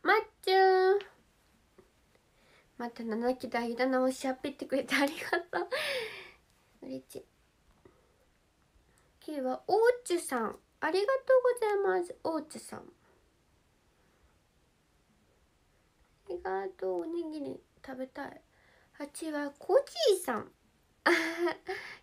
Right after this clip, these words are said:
昨日も来てくれててありがとう。嬉しい、コジーさん。イエナの名前も書いてくれて嬉しかった。七位は、ずっとイエナお姉ちゃんが頭に、もうそれはきっと恋ですね。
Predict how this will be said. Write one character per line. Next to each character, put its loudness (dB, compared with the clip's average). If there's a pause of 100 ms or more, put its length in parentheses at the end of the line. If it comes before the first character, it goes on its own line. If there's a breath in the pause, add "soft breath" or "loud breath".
昨 -10
日 -6
も -8
来 -20
て -16
く -12
れ -8
て -20
て -12
あ -6
り -6
が -2
と -4
う。 -8
嬉 -6
し -6
い、 -8
コ -4
ジ -10
ー -10
さ -6
ん。 -10 (720 loud breath)
イ -8
エ -4
ナ -2
の -2
名 -4
前 -2
も -6
書 -10
い -10
て -20
く -14
れ -10
て -14
嬉 -10
し -20
か -14
っ -16 (120)
た。 -18 (640 soft breath)
七 -4
位 -4
は、 -2
ず -10
っ -16 (300)
と -4
イ -4
エ -4
ナ -2
お 0
姉 -4
ち -6
ゃ -2
ん -4
が -4
頭 -4
に、 -4 (540 loud breath)
も -10
う -10
そ -12
れ -4
は -2
き -14
っ -20
と -12
恋 -2
で -6
す -14
ね。 -14